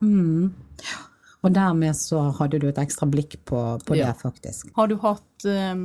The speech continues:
Speaker 3: elever som har, eh, hatt A D H D?
Speaker 2: Eh, ja, eh, men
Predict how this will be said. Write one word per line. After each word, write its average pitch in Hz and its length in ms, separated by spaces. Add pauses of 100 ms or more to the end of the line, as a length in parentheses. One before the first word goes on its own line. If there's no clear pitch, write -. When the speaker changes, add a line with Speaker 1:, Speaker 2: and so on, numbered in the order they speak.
(220)
Speaker 3:
elever 170 640 (120)
som 190 380
har, 180 420
eh, 185 260
hatt - 300
A 185 120
D 180 80
H 190 220
D? 214 140 (1900)
Speaker 2:
Eh, 180 640
ja, 208 300 (240)
eh, 190 580 (1300)
men 170 720